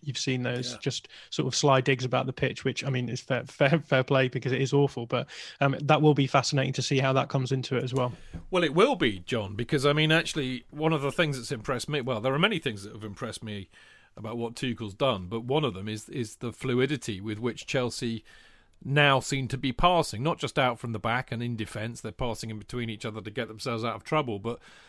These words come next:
Speaker 2: when they get it right, there's a really quick, you know, zippy bang, bang, bang, bang, bang, and, and it's, it's a joy to watch when it works.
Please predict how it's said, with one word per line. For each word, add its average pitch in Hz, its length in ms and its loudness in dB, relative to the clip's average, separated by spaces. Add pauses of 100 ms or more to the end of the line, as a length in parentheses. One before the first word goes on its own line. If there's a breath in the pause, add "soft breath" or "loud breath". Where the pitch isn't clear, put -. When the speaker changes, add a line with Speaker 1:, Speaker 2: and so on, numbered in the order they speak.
(100)
Speaker 2:
when 190 140 4
they 226 100 6
get 202 200 8
it 185 120 6
right, 139 580 4
there's 131 220 0
a 139 60 0
really 147 280 0
quick, - 480 -2 (220 soft breath)
you 143 100 -6
know, 123 160 -4
zippy 135 640 2
bang, 143 340 0
bang, 151 220 -2
bang, 139 220 -4
bang, 135 240 -2
bang, 139 340 2
and, 113 220 -8
and 127 140 -4
it's, - 140 -8 (100)
it's 156 160 -6
a 131 40 -8
joy 165 280 2
to 131 160 -2
watch 135 360 2
when 117 100 -4
it 107 100 -6
works. 131 520 2